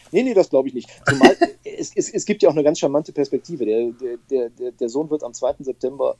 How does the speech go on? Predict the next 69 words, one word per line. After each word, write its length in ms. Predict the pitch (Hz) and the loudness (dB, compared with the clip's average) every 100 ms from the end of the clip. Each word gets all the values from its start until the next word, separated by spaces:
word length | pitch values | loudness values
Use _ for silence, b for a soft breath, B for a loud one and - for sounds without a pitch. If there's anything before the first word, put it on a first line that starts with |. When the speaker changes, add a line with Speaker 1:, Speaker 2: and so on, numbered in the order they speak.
| - | -2
Speaker 1:
achtzehn, 400 | 127 - 117 120 | -4 -2 -6 -4
das 160 | 113 131 | -4 -6
heißt, 120 | - | -8
ab 120 | 117 | -6
da 140 | 113 117 | -4 -2
darf 240 | 110 117 | -2 -2
der 160 | 127 113 | -4 -4
dann 160 | 113 | -4
auch 100 | 110 | -6
selber 280 | 104 113 110 | -8 -6 -6
fahren. 260 | - 85 87 | -10 -18 -18
Und 80 | 101 | -18
ich 120 | - | -2
glaube, 240 | 113 131 | 2 2
Speaker 2:
Mhm. 20 | |
Speaker 1:
das 160 | 113 - | 0 -6
ist 100 | - | -12
für 120 | - | -8
ihn 120 | 113 | -8
sowieso, 260 | 117 110 117 B B | -8 -6 -8 B B
das, 160 | 175 180 | 2 4
das 180 | - | 2
könnte 220 | - 277 214 | 4 4 2
eigentlich 520 | 214 214 - 208 208 | -2 -6 -6 -6 -6
ein 60 | |
bisschen, 320 | 196 - 294 196 | -10 -8 -10 -10
ein 40 | 202 | -12
bisschen 460 | 247 269 233 202 - - - - 113 - | -8 -8 -8 -12 -16 -16 -16 -16 -20 -12
kritisch 340 | - 123 120 120 | -4 -2 0 2
werden, 260 | 117 127 143 | 2 0 -6
äh, 140 | 139 | -4
an 100 | 71 | -4
einigen 300 | - 160 151 | 0 0 -2
Stellen, 260 | - 127 160 | 0 0 2
wenn 120 | 170 | 0
nämlich 220 | 175 160 | 0 -4
diese 280 | - 294 156 | -4 0 0
<laughs> 340 | - - 240 - | -2 -4 0 6
berühmten, 380 | 302 196 - - _ 220 - 359 - | 6 6 2 -18 _ -4 -2 -6 -6
diese 220 | 160 147 | -2 4
weißen 300 | 143 185 160 | 4 4 -2
Straßen, 340 | 156 185 180 | 0 0 -2
von 80 | 135 | -6
denen 160 | 120 135 | -8 -8
ich 100 | 160 | -8
eben 140 | 175 | -6
erzählt 320 | 110 113 107 | -6 -6 -6
habe, 100 | 117 | -4
wenn 120 | 139 147 | -6 -4
die 80 | |
dann 140 | 175 156 | -6 -2
da 180 | 160 135 | -2 -2
ist, 240 | - - b b _ | -6 -12 b b _
wer 140 | 131 139 | -6 -2
darf 220 | 151 - | -2 -4
denn 140 | 135 | -6
dann 140 | 127 131 | -6 -8
da 100 | 117 | -8
fahren, 260 | - - | -8 -10
ne? 180 | 180 139 - | -10 -10 -8
Also 160 | 117 | -2
da, 120 | 139 147 | 2 4
das 340 | 160 156 - | 2 -2 2
könnte 240 | 180 127 | 2 2
sein, 200 | 156 180 | 0 0
dass 140 | 185 190 | 0 -2
wir 60 | |
uns 100 | 185 | -2
da 160 | 185 | 0